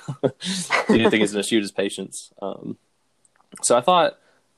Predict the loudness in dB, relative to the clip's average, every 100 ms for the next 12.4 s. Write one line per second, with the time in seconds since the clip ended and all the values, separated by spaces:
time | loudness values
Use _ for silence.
0 | 0 2 2 0 0 2 2 0 0 0
1 | 0 -4 -6 -4 -4 -4 -8 -12 -20 _
2 | -10 -6 -2 -2 -4 -8 -12 -10 -6 -4
3 | -6 -10 _ _ _ -10 -6 -6 -8 -12
4 | -12 _ -10 -10 -10 -16 -20 _ _ _
5 | _ _ _ _ _ _ _ _ -2 2
6 | 4 4 2 0 -2 -2 -4 -4 -4 -4
7 | -6 -8 -6 -8 -8 -8 -6 -6 -8 -10
8 | -8 -10 -12 -16 _ _ -6 -4 0 -2
9 | -2 -8 -8 -12 -8 -8 -8 -12 -14 -16
10 | _ -14 -10 -10 -10 -16 _ _ -2 0
11 | 0 -2 -2 -2 -2 -2 0 2 4 2
12 | 0 -2 -10